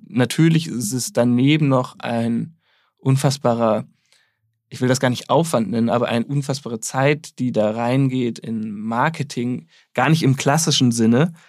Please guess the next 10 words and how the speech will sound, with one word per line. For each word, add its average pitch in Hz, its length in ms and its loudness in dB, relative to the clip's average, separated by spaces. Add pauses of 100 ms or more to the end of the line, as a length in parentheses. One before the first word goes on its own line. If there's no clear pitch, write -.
(260)
aber 127 400 2
mit 123 480 0
Leuten 131 520 2
reden, 139 840 0
ähm, 113 500 2
und, 117 640 -2
ähm, 113 520 -2 (420)
das 131 220 -2
immer 143 320 4
wieder, 139 420 2